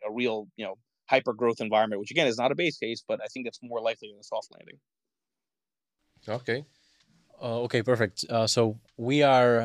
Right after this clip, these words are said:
Speaker 3: uh, currently at the, in the end of the January, and, uh, how would you say, uh, you would build your portfolio for two thousand twenty-three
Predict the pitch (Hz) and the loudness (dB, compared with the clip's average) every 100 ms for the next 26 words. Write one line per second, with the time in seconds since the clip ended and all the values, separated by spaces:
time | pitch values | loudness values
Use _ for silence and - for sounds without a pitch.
0 | 110 113 110 - 127 131 123 127 120 113 | 0 -2 -2 4 6 6 4 4 4 2
1 | 113 110 113 113 113 113 113 - 113 110 | -2 -2 2 4 4 2 -2 -6 -6 2
2 | 120 123 113 113 110 104 113 117 120 139 | 2 4 2 2 0 0 -2 0 2 2
3 | 165 _ _ _ _ _ _ _ - 113 | 0 _ _ _ _ _ _ _ -6 -4
4 | 110 113 113 113 107 123 147 151 143 - | -2 0 2 4 4 4 6 4 0 0
5 | 131 123 117 113 - 117 110 107 107 107 | 4 4 4 -2 -8 -8 -6 -4 -4 -6
6 | 110 - 131 135 _ 131 123 _ _ 98 | -10 -20 -20 -20 _ -20 -20 _ _ _
7 | _ 120 110 104 113 117 117 117 107 104 | _ _ -18 -8 -6 -6 -6 -8 -8 0
8 | 120 117 113 113 113 110 104 117 107 - | 2 2 2 2 2 0 -2 -4 -4 -2
9 | 123 113 104 113 110 98 110 117 110 107 | 0 2 0 -2 -2 -4 -4 -4 -4 -6
10 | 110 104 - 123 147 | -6 -6 -2 -2 -2